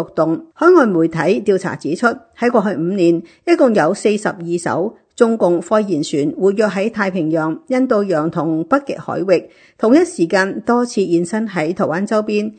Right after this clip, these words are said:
關島同埋多條嘅戰略水道。表面上係話海洋科研，實際上就係外界認為係喺度進行深海測繪。呢啲數據包括水溫、鹽度、海水流動，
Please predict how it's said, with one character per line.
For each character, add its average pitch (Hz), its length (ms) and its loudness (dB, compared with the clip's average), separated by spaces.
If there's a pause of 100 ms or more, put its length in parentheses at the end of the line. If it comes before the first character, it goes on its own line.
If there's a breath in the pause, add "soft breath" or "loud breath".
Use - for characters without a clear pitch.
(140)
關 220 240 0
島 180 240 0
同 160 200 -4
埋 160 260 -2
多 240 240 0
條 196 220 -2
嘅 175 200 -2
戰 180 200 -2
略 156 120 -2
水 151 220 -4
道。 156 240 0 (220)
表 269 160 4
面 311 180 6
上 180 240 0
係 190 180 -2
話 185 160 -2
海 170 220 -2
洋 160 240 0
科 226 220 -4
研， 156 300 -2
實 240 200 -4
際 240 220 0
上 220 320 -2 (200 loud breath)
就 240 120 -2
係 233 240 2
外 214 160 -2
界 240 100 -4
認 202 360 0
為 151 140 0 (140)
係 - 140 4
喺 277 120 4
度 247 160 2
進 214 240 -2
行 151 300 -4
深 262 240 -2
海 160 220 -4
測 214 160 -8
繪。 160 460 -2 (280 soft breath)
呢 240 100 -2
啲 240 160 0
數 190 220 0
據 185 300 2
包 233 220 2
括 226 160 0
水 175 240 -2
溫、 233 320 -2 (100)
鹽 165 260 -2
度、 180 320 0 (200 soft breath)
海 185 200 4
水 214 220 0
流 160 220 -2
動， 175 340 0